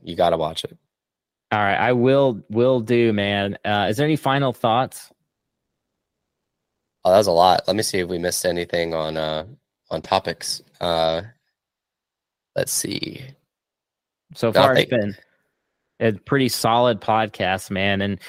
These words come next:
Speaker 2: again, we're working
Speaker 1: Yeah.
Speaker 2: on uploading. It's just me and Chris, like, doing our uploads here, uh, building the website. Like, we're putting all these podcasts out on all the, the audio apps out there.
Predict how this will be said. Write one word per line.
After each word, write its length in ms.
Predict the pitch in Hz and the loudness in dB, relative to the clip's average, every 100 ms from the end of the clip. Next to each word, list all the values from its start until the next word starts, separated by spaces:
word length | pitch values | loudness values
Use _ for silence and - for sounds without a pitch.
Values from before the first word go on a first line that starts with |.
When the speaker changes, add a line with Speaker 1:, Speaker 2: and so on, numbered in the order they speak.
| - - | -16 -4
Speaker 2:
again, 240 | 117 147 | 2 4
we're 160 | 147 143 | 4 4
working 240 | 156 170 | 2 4
Speaker 1:
Yeah. 60 | 180 | 2
Speaker 2:
on 100 | 156 | 4
uploading. 580 | 127 135 151 151 151 139 | 2 2 2 2 2 0
It's 140 | 123 | -2
just 160 | 135 - | -2 0
me 160 | 139 | 0
and 140 | 135 120 | 0 -2
Chris, 420 | 131 123 143 - | 0 0 0 0
like, 200 | 123 117 | -2 0
doing 340 | 123 127 123 | 0 0 0
our 280 | - 110 104 | 0 2 2
uploads 520 | 117 113 123 123 120 | 0 -2 0 0 -2
here, 380 | - 123 123 120 - - _ - | -2 0 0 -2 -6 -20 _ -4
uh, 260 | 110 104 98 | 0 0 0
building 360 | 104 120 127 127 | 0 0 0 0
the 60 | |
website. 840 | 117 117 117 - 107 107 107 107 104 | 2 0 -2 -2 0 2 2 0 0
Like, 260 | - 101 92 | -2 -2 0
we're 100 | 110 | -2
putting 300 | - 127 123 | -2 -2 0
all 220 | 101 113 | 2 2
these 180 | 113 107 | 0 -4
podcasts 560 | - 110 101 101 104 - | -2 -4 -2 -2 -4 -2
out 280 | 104 104 - | 0 0 0
on 160 | 87 | -4
all 280 | - 101 104 | -2 0 0
the, 360 | 92 101 92 - - | 0 0 0 -6 -8
the 240 | 110 95 | -2 0
audio 440 | 98 104 107 113 101 | 0 0 2 2 2
apps 360 | 110 107 - | 0 -2 0
out 200 | 110 107 | -2 0
there. 280 | 110 110 | 2 2